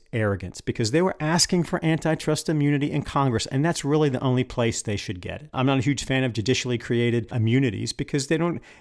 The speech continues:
really fold in the important societal interests and, and social interests that I think should be relevant in granting somebody a free pass from having to comply with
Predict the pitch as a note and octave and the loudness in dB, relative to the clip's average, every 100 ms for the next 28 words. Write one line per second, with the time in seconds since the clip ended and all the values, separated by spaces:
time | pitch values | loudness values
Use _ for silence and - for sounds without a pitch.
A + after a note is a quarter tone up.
0 | _ _ D#3 D#3 D#3+ C3 A#2+ - F3+ D#3+ | _ _ -2 2 2 0 -4 -2 2 4
1 | C#3 D3 C#3+ C3 - A#2 A#2+ A#2 A2+ A#2+ | 4 4 4 0 -2 0 2 2 0 -2
2 | - C#3 C#3 B2+ B2 A2+ - A2+ - A#2+ | -2 0 0 0 -4 -4 -4 -2 2 2
3 | A#2+ A#2 - A2+ G2+ - F#2+ - - - | 2 0 -4 -4 -2 -2 -4 -4 -4 -4
4 | G#2 G2 - A2 G2 - A#2 - A2 A2+ | -6 -6 -8 -8 -4 -2 0 0 -4 -4
5 | F#2+ - A#2 - - - - - - - | -8 -8 -10 -8 -10 -12 -20 -20 -14 -4
6 | A#2 A#2 A#2 A#2+ D3 D3 - C#3 C3+ C3+ | 0 0 0 0 0 0 0 0 2 4
7 | F3+ A#2+ A#2 A2+ G2+ A#2 A#2 A#2 G#2 B2 | 4 0 0 -2 0 0 0 0 0 0
8 | A2 G#2+ G2+ G2+ B2+ A2 - G#2 - A2 | 0 0 -2 -2 -2 -2 -2 -2 -2 -4
9 | F2 G2+ G2+ G2 F#2+ - G#2 G2+ G2+ G2 | -2 -2 -4 -4 -6 -4 -4 -2 -2 -2
10 | G2 - | -4 -8